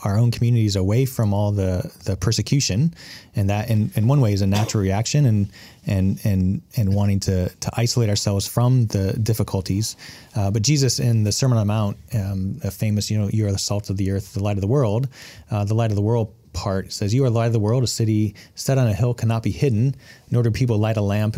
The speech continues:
and put it under a basket, but on a stand, and it gives light to all in the house." So there's this idea that we project light and truth to all those around us.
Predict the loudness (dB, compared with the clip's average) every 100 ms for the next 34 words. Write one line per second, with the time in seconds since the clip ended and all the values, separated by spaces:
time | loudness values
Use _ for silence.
0 | -4 -6 -2 -2 0 0 0 0 -2 -2
1 | -2 -2 -4 -6 -6 -4 -4 -2 -4 -2
2 | 0 0 0 -2 -4 -2 -2 -4 -10 -20
3 | -20 -10 -6 -6 -2 0 0 0 -2 -2
4 | -4 -4 -4 -4 -2 0 0 0 0 -2
5 | 0 0 -2 -8 -14 -20 -6 0 0 2
6 | 0 0 0 0 -2 -6 -8 -2 0 0
7 | 0 0 0 0 0 -2 -4